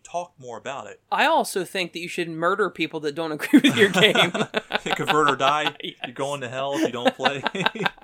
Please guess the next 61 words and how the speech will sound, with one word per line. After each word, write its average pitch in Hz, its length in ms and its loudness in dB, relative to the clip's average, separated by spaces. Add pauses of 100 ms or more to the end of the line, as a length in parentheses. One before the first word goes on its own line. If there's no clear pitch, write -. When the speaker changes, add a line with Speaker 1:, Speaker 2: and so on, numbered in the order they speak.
(540)
Speaker 1:
Well, 370 220 6
I 254 40 4
mean 269 100 -2
Speaker 2:
The, 226 380 4
the 254 120 6
Warhammer 269 560 4
guys 202 320 4
storm 214 640 2
the 185 100 -4
store 180 520 0
and 180 160 -2
Speaker 1:
Uh-huh. 175 100 0
Speaker 2:
behead 175 240 2
all 170 140 2
the 175 80 -4
Magic 160 420 -4
players. 185 360 -2
Speaker 1:
<laughs> - 1160 -6
There's, 147 160 -10
like, 151 100 -8
this 117 140 -12
big 127 200 -6
rival-, 120 460 -4 (100)
rivalry 117 540 -12
war. 240 520 -8
And 208 120 -8 (260)
Speaker 2:
<laughs> 220 120 0 (320)
Speaker 1:
but, 285 160 6
I - 20 0
mean, 277 140 -6
there's 254 120 -12
a - 20 -4
lot 311 120 0
to 233 80 -6
say 311 260 -6
about 110 380 -6
it, - 60 -20
though, 104 180 -6
'cause 151 180 -14 (200)
I 220 100 -2
think 311 220 -14
one 185 200 -10 (160)
reason 180 280 -14
why 165 120 -4
people 160 220 -14
don't 131 100 -16
bring 135 180 -12
it 113 100 -14
up 120 240 -10
that 139 180 -14
much 139 300 -18
because 117 260 -18
people 123 260 -16
are 110 40 -18
afraid 117 200 -12
they're 113 120 -16
gonna 110 140 -18
get - 140 -20
teased 113 480 -20
or 110 80 -18
mocked. 104 520 -20